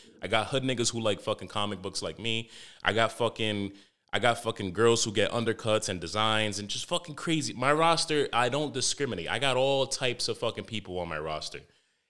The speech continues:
If you're gonna, that first response right there, I already knew I wasn't taking them anymore. My boy literally said, "That's odd." Bro, my fucking girl doesn't even talk to me like that.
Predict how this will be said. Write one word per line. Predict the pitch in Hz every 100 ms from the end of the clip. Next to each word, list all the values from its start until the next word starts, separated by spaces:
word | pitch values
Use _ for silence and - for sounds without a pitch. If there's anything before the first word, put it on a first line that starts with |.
| _
If | 123 120
you're | 156
gonna, | 208 202 - - 98 123
that | 160 202
first | 202 196 -
response | 156 139 143 151
right | 147
there, | 143 110
I |
already | 120 104
knew | 104 107
I | 95
wasn't | 92 87 82
taking | 87
them | 80 73
anymore. | 71 69 69
My | 95
boy | 120 135 107
literally | 92 95 117 110 104 98
said, | - 92 85 76 - - _ _ _ _ _ _ _ _ - _ 104
"That's | 104 226 269 - - - _
odd." | 120 101 71 71 110 180 240 _ _ _ _ _ _ _ _ _ _
Bro, | 117 202 170
my | 120 143 240 269
fucking | - 262 247 - 208 185 147 120 101
girl | 156 180 127 95
doesn't | 90 92 95
even | 85 78
talk | - 80 -
to | 78
me | 73
like | 67 -
that. | -